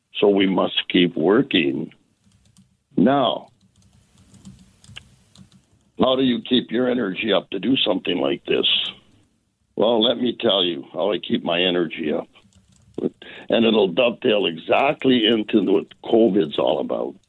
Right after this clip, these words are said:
Super immunity and super community. I studied the oldest inactive people on earth,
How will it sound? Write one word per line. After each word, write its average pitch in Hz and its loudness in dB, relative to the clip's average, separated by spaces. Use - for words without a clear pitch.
Super 165 6
immunity 139 4
and 90 -6
super 117 4
community. 98 0
I 127 2
studied 143 2
the 127 0
oldest 143 0
inactive 127 0
people 135 4
on 101 2
earth, 73 -4